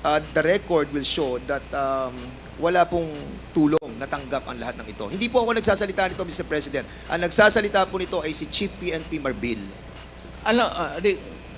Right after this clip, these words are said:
Speaker 2: alam mo si Marvin, you remind him, hindi nakalista yung mga bigas na binigay ko sa mga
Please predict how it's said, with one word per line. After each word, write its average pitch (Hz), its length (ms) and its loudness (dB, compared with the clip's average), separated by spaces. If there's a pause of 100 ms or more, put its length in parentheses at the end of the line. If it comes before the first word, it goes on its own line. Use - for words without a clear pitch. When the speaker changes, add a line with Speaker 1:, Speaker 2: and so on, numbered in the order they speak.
(880)
Speaker 2:
alam 226 160 4
mo 247 80 6
si 220 160 6
Marvin, 190 560 2 (160)
you 208 160 6
remind 202 480 6
him, 151 400 2 (480)
hindi 190 280 0
nakalista 196 680 4
yung 185 240 6
mga 180 280 4
bigas 170 600 4
na 165 120 -2
binigay 175 520 4
ko 175 120 -2
sa 170 160 -2
mga 175 240 0